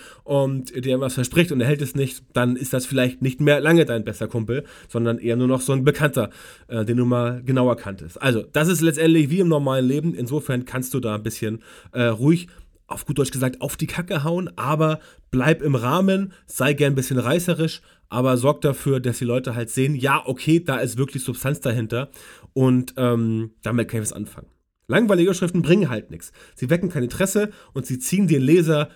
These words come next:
nicht in den Artikel rein oder, äh, um beim Thema zum Beispiel YouTube zu bleiben, ähm, da siehst du halt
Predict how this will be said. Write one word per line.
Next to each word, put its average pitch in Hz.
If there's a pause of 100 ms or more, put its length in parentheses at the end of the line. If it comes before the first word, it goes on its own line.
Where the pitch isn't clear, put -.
(140)
nicht 170 (100)
in 147
den 131
Artikel 139
rein 113
oder, 139 (100)
äh, 127 (260)
um 135
beim 123
Thema 127
zum 131
Beispiel 127
YouTube 160
zu 147
bleiben, 127 (420)
ähm, 127
da 127
siehst 160
du 151
halt 127